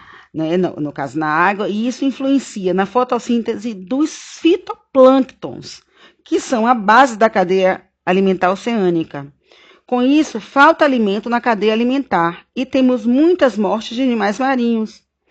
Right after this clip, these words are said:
Há impedimento das trocas gasosas. São muitos os problemas. As aves que se alimentam de animais marinhos ficam intoxicadas. Ficam com as asas impregnadas de óleo.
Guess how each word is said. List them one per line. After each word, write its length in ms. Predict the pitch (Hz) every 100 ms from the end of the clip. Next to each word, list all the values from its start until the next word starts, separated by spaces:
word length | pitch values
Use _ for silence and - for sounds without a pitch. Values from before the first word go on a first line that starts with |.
| _ _ _ - - _ _ _ _
Há 240 | 233 302
impedimento 840 | 339 311 214 185 151 160 175 202 185
das 280 | 175 208 -
trocas 460 | 220 240 254 254
gasosas. 1080 | 220 233 190 190 196 202 156 135 127 - _ _ _ _ _
São 240 | - 233
muitos 380 | 226 269 330 339
os 200 | 269 254
problemas. 800 | 269 262 196 165 160 131 123 - _ _
As 260 | 180 185
aves 280 | 220 220 220
que 100 | -
se 120 | 214
alimentam 480 | 202 190 175 170 170
de 80 | 160
animais 640 | 151 143 156 170 175 - _ _ _ -
marinhos 500 | 156 139 170 190 -
ficam 420 | 208 214 247 233
intoxicadas. 1040 | 233 208 - 269 - 170 160 135 104 - _ _ _ - _
Ficam 580 | - 269 294 - 160
com 140 | - 196
as 200 | 185 185
asas 400 | 196 202 208 190
impregnadas 920 | 254 262 - 214 226 233 190 202 220
de 140 | 214 208
óleo. 500 | 175 175 170 -